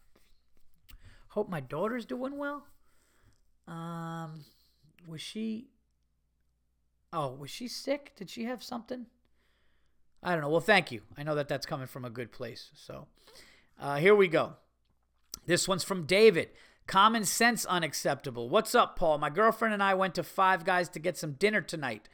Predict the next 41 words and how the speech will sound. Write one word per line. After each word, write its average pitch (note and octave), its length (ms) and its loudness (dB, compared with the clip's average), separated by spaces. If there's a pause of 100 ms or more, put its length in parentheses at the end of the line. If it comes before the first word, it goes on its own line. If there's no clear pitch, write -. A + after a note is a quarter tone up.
(440)
The C#3 80 -4
restaurant G3 460 2
was E3 120 -2
pretty A3 420 0
empty, F3 480 -2
only F3+ 280 -2
a D#3+ 60 0
few A3+ 280 -4
people F#3 560 0
and E3 120 -4
a D3+ 60 -2
lot D#3+ 220 4
of D#3+ 100 0
empty D#3+ 320 -6
tables. D#3 540 -4 (320)
We D#3 100 -2
sat F#3+ 320 2
at G#3+ 100 -2
the G#3 80 2
table F#3+ 460 2
in E3 140 -2
the D#3 60 -2
middle F#3+ 280 4
of G3+ 80 4
the F#3 80 0
restaurant E3 540 0
away D#3+ 260 0
from E3+ 180 -8
the D#3 120 -2
other D#3 160 0
people. - 480 -6 (420)
A C#3+ 80 -2
family, F3+ 680 -2 (1120)
uh, C3 260 -2
with C3 300 -6
two G#3+ 240 -2
kids E3+ 520 -2
and D#3 160 -6
a D3 60 -2
baby, D3 720 -2 (720)
uh, C3+ 200 0